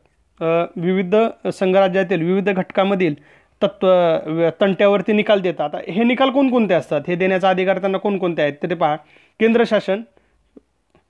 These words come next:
विरुद्ध एक किंवा अनेक घटक राज्य, केंद्र शासन विरुद्ध एक किंवा अनेक घटक राज्य,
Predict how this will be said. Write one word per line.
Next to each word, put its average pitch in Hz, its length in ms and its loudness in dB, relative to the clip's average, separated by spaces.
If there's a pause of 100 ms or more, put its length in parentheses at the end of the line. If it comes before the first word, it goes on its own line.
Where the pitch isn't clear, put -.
(120)
विरुद्ध 196 420 2 (260)
एक 214 280 -2
किंवा 202 240 2 (160)
अनेक 185 240 -2
घटक 175 300 -2
राज्य, 147 340 -4 (580)
केंद्र 175 280 -2
शासन 156 380 -4 (720)
विरुद्ध 170 420 0 (120)
एक 196 200 -2
किंवा 190 260 0
अनेक 185 240 -2
घटक 165 260 -2
राज्य, 147 340 -6